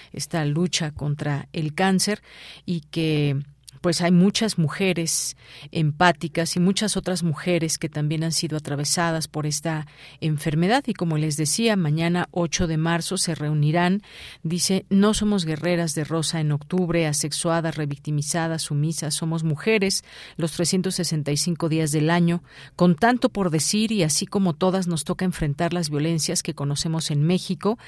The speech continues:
a la nuestra se suman la médica, la falta de servicios oportunos en diagnósticos y tratamientos, a esa falta de la garantía de un derecho básico como el acceso a la salud, tiene un nombre,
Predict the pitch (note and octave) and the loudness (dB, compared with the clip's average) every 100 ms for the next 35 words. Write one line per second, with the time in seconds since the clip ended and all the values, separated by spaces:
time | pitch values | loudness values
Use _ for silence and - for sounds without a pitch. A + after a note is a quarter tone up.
0 | - - - D#3+ E3+ F3+ G3+ B3 A3+ E3+ | -20 -18 -6 0 4 6 4 2 2 0
1 | - F#3+ G3 E3 D#3+ F3+ F3 D#3+ - D#3 | 2 4 4 4 4 4 2 -2 -4 -2
2 | D3 F3+ F3 E3+ D#3 D#3 D3+ D#3+ F3+ E3 | 0 -2 0 0 0 -2 -2 -4 -4 -6
3 | D3+ C#3+ - E3+ E3+ D#3 D3+ C#3+ C3+ D#3+ | -4 -6 -2 0 0 0 0 0 2 2
4 | E3 - E3 D#3 D#3 D3 D3 C#3+ D#3 F3 | 2 -2 -6 -4 -4 -4 -4 0 2 2
5 | F3+ F3 - - - - - F#3 G#3 A3 | 2 0 -4 -10 -16 -14 0 2 2 0
6 | G#3 G3 G3 E3+ E3+ D#3+ D#3 D3+ D#3+ D#3 | 0 0 0 2 2 2 0 0 0 0
7 | D3+ F#3 F#3 E3 E3 D#3+ D#3 D3+ D#3+ D#3+ | 0 0 0 2 0 0 -2 -2 -2 0
8 | D#3 D3+ D#3+ D3+ D3+ D3 D3 E3 D#3 D#3 | 0 -2 -4 -2 -2 -2 -2 -4 -2 -2
9 | D3 - C#3+ E3+ G3 E3+ D#3 D3 D3+ F#3 | 0 0 0 0 -2 -2 0 2 4 4
10 | F3+ F3 | 4 0